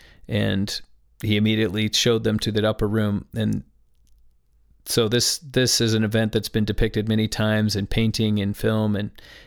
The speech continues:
Jesus has a, a Last Supper with his disciples, and one of the first things he does is he washes their feet. And it should be noted that what Jesus is performing on the disciples is a,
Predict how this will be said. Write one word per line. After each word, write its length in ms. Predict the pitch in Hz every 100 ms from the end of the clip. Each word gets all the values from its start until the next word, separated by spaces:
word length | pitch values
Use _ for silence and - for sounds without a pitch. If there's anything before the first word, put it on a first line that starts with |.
| -
Jesus 340 | 113 110 107
has 320 | 110 107 104
a, 300 | 107 104 107 - _ _ _ _ _ _ _ _ _ _ _
a 80 | 113
Last 280 | 113 117 -
Supper 280 | 117 - 107
with 140 | 107
his 160 | 101 -
disciples, 600 | 120 110 107 104 107 104
and 260 | 104 107
one 120 | 113 113
of 100 | 110
the 80 |
first 280 | - 120 -
things 220 | 117 107
he 80 | -
does 380 | 110 110 107 -
is 120 | 107
he 120 | 107
washes 400 | 104 110 110 104
their 140 | 104 104
feet. 440 | - 120 113 - - - _ _ _ _ _ _ - -
And 80 | 117
it 40 |
should 180 | - 123
be 140 | 120
noted 480 | 110 139 127 107 110 - _ - -
that 160 | 117 110
what 160 | 117
Jesus 380 | 113 131 127 110
is 100 | 107
performing 500 | - - 123 127 117
on 120 | 107
the 80 | 107
disciples 580 | 104 110 120 123 120 104
is 160 | 104 104
a, 240 | 101 104